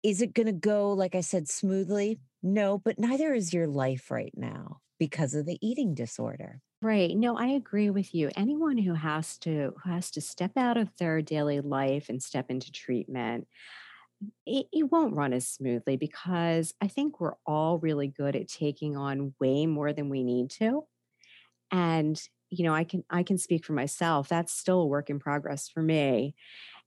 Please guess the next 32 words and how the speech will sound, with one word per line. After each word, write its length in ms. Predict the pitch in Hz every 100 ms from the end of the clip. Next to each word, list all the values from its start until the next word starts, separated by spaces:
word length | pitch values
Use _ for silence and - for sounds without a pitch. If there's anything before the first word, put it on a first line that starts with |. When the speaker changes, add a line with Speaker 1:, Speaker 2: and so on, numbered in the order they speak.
| -
Speaker 2:
And 440 | 185 175 165 160 - -
I, 240 | 214 208 - _ -
I 80 | 214
think 300 | - 320 349 -
that 500 | 214 190 180 180 151 _ - - _
when 220 | 214 202
you 140 | 202 240
can 200 | 285 233
reassure 500 | 175 165 - 147 156
them 140 | 175
in 80 | 170
the 80 | 151
way 180 | 147
that 140 | 147 -
you 100 | 147
just 340 | 139 131 -
did, 440 | - 135 139 202 214 _ -
and 240 | 165 151
they 220 | 156 160
can 300 | 170 - 180
be 240 | 165 160 135
okay 480 | 123 - - 156
with 240 | 190 160 - -
letting 260 | 135 156
go 240 | 147 156 151
of 140 | 143
a 80 | 131 143 151
little 240 | 240 294 320
bit 160 | 311
of 100 | 311
that 220 | 302 285
control, 640 | - 269 - 247 254 269